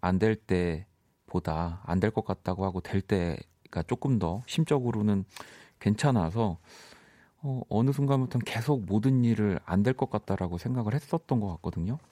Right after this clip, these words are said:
근데 또 그러니까 사람이 너무 내려가더라고요. 네, 뭐 떨어지면 뭐 떨어지는 거고요. 또 될 것 같은 느낌이 들면은, 네, 그렇게, 네,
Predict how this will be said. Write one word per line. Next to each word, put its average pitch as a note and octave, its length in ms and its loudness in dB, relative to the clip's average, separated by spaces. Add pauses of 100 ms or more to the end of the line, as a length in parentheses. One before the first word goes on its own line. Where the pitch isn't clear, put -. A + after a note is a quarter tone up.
(480)
근데 G#2 200 2
또 D#3+ 120 0
그러니까 A#2 720 0
사람이 A2+ 460 -4 (500)
너무 G2 200 2
내려가더라고요. G2 800 -2 (100)
네, - 200 -14
뭐 G2 180 -2 (100)
떨어지면 B3 640 4
뭐 B2+ 160 4 (180)
떨어지는 C#3+ 480 0
거고요. A2 460 -2 (720)
또 G#2+ 100 -4
될 - 180 -4
것 - 160 0
같은 - 580 -4
느낌이 G#2 380 -2
들면은, F2 640 0 (140)
네, - 140 -16 (420)
그렇게, - 580 -8 (120)
네, - 220 -10